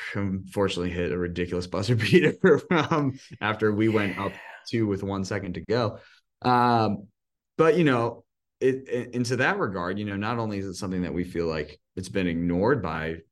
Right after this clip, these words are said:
most people and still a lot of brands, um, astonishingly,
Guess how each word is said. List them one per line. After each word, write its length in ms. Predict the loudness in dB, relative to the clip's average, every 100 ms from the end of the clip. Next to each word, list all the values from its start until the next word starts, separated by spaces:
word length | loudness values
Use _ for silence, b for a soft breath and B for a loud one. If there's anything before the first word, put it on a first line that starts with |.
| _
most 320 | -4 -2 -4
people 360 | -6 -4 -4 -6
and 100 | -8
still 340 | -10 0 2
a 20 | 2
lot 220 | 0 -2
of 100 | -6
brands, 520 | -6 -4 -4 -6 -10 -10
um, 200 | -8 -8
astonishingly, 800 | -6 -6 -4 -6 -10 -10 -10